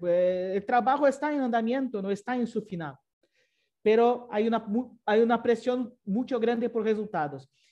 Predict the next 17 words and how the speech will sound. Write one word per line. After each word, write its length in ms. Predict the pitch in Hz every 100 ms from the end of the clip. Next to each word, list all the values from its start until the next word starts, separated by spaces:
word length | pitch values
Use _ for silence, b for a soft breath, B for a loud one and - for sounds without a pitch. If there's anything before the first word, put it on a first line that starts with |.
| _ -
Como 200 | 233 214
dije 340 | 254 247 247
anterior, 420 | 247 247 233 220 202
eh, 560 | 196 185 175 165 156 _ _ _ 180
en, 180 | 196
en 180 | 190 190
otro 200 | 220 220
programa, 560 | 208 202 247 269 269 - _ _ _ _ _ _ _ _ _
Tite 580 | - 285 285 277 269 226
es 120 | 208
muy 200 | 214 262 269
cobrado 540 | 262 262 269 277 277
por 140 | 269
los 140 | 254 233
hinchas 280 | 240 254 226
de 100 | 233
Brasil 560 | 240 233 233 269 294